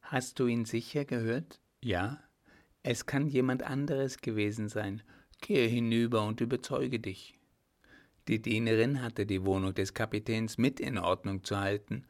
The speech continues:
darum besaß sie einen Schlüssel zu derselben,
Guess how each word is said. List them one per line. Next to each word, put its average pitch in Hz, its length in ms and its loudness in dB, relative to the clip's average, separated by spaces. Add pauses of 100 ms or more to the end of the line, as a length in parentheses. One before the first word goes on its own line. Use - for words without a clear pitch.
(260)
darum 104 500 2
besaß 101 500 -2
sie 104 120 -2
einen 101 240 -4
Schlüssel 113 440 0
zu 113 200 -2
derselben, 120 720 -2